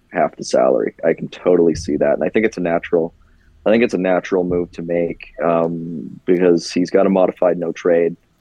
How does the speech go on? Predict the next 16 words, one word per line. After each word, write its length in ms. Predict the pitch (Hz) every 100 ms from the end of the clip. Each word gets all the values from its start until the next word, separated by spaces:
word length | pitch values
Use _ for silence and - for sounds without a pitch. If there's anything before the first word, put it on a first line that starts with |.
| _ _ -
uh, 320 | 85 85 82
five 340 | 80 90 87 -
team 260 | - 95
trade 340 | 95 - 92 90
list. 440 | 90 90 - -
And, 300 | 80 80 76
you 100 | -
know, 220 | 90 80 - _ _ _
<laughs> 320 | _ _ -
I 760 | - 98 71 58 71 - 76 98
look 200 | 101 -
at 60 |
that 260 | 80 90 92
and 80 | 87
I 80 | 82
see 460 | - 90 87 82